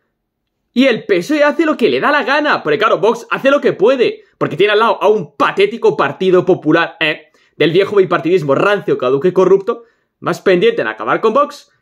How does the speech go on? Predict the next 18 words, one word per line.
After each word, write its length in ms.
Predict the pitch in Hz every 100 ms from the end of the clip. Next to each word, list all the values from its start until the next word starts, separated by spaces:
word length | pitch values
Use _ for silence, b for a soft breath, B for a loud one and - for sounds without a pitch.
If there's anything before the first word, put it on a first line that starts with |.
| _
que 140 | - 156
en 80 |
acabar 500 | 143 139 139 170 170
con 200 | - 165
el 160 | 147 139
Partido 560 | 147 123 - 143 143 139
Socialista. 720 | - 120 - 95 92 - -
Y 120 | -
lo 80 | 98
estamos 220 | 117 180
viendo 180 | 233 226
también, 160 | 170 147
por 80 | 147
ejemplo, 260 | 147 131
en 40 | 123
la 100 | 117
campaña 340 | 117 131 117
gallega. 420 | 92 156 220 113